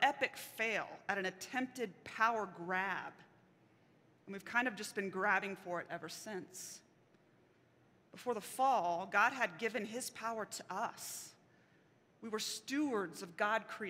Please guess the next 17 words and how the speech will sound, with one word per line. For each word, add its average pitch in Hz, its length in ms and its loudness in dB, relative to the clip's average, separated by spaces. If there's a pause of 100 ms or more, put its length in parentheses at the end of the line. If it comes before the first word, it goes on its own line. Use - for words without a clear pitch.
(120)
God's 226 300 4
creation, 202 680 -2
and 175 100 -2
he 208 60 -4
gave 233 300 0
us 269 160 -4
his 226 160 -8
power 175 720 -2 (380)
to 240 80 -6
bring 233 300 -2
all 294 280 0
that 277 100 -4
he 262 140 -8
created 214 760 -6 (280)
to - 100 -12
its - 180 -8
fulfillment. - 880 -6